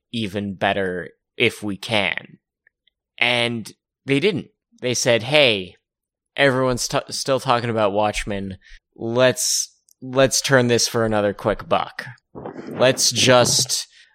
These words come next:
let's fill in the blanks that don't need to be filled in. Let's, let's ta-, let's rip every shred of ambiguity out of that book. Let's explain it to death.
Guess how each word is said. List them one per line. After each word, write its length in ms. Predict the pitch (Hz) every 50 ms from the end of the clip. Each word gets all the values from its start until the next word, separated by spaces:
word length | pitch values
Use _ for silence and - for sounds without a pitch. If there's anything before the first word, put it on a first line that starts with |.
| _
let's 300 | - 151 165 160 - - - - _ _ _ - -
fill 520 | - - - - - 208 214 220 214 208
in 240 | 208 202 190 190 175
the 100 | 165 139
blanks 640 | 104 113 113 127 131 135 143 151 147 - - -
that 260 | - 135 127 98 87
don't 280 | - 131 127 131 113 123
need 260 | 131 135 135 123 104
to 80 | 131 120
be 180 | 98 120 113
filled 460 | 104 - - 127 117 113 110 107 98 110
in. 280 | 107 98 95 95 95
Let's, 600 | 98 104 120 131 - - - - - - - - - - - - - - -
let's 640 | - 131 139 143 143 127 - - - - - - - -
ta-, 340 | - - 165 151 143 - -
let's 300 | 156 165 165 - - -
rip 440 | 139 131 113 113 135 151 151 151 - - -
every 420 | 131 131 120 123 131 135 131 127
shred 580 | 110 - - - - 98 117 117 117 113 104 107
of 140 | 104 92 - -
ambiguity 840 | 107 110 110 110 107 98 104 90 - 107 107 104 101 98 98 98 98
out 200 | 95 98 98 95
of 140 | 101 95 -
that 300 | 101 95 90 87 - -
book. 320 | 90 87 87 85 - - - - - _ _ _ _
Let's 260 | - 117 117 110 -
explain 460 | 127 117 - - - - 113 110 104 107
it 160 | 98 - -
to 120 | - 107
death. 340 | 98 92 85 76 64 - -